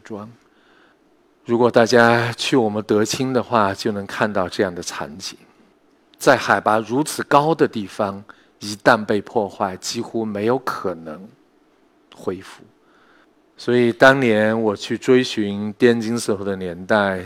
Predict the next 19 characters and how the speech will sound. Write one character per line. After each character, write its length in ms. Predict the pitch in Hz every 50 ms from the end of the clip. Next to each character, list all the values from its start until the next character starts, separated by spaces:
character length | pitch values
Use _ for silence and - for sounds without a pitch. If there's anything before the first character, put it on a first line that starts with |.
| 90 -
在 380 | - - 110 107 104 101 104
二 200 | 104 - 117 117
幺 140 | 113 110 110
四 180 | 107 - - 117
国 300 | - - 104 92 92 98
道， 580 | - - 143 131 117 104 98 90 87 - - _ _ _ _ _ _
你 180 | 117 107 104
一 240 | 98 90 87 92 98
路 300 | 107 110 131 143 123 107
所 200 | 95 - - 85
看 360 | 82 - - - 127 104 95
到 240 | 92 107 95 87 87
的 120 | 85 95 92
是 220 | - - 98 92 87 98
运 80 | 101 95
木 200 | 90 95 98 92
头 120 | - -
的 120 | - 92
卡 180 | 90 - - -